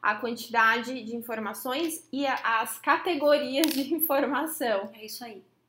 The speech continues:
Speaker 2: é isso aí. Gente, não tem nada demais você pegar lá os sete estilos,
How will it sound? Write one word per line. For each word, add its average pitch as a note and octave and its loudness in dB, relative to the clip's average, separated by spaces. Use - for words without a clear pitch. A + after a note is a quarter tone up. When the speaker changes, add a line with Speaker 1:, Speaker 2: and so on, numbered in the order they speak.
Speaker 2:
é G3+ -18
isso G3+ -14
aí. F3+ -10
Gente, - -2
não C4+ -2
tem C#4 -4
nada D4+ -2
demais A3+ -6
você A3+ -8
pegar A3 -4
lá G3+ -2
os G3+ -10
sete B3 -6
estilos, - -6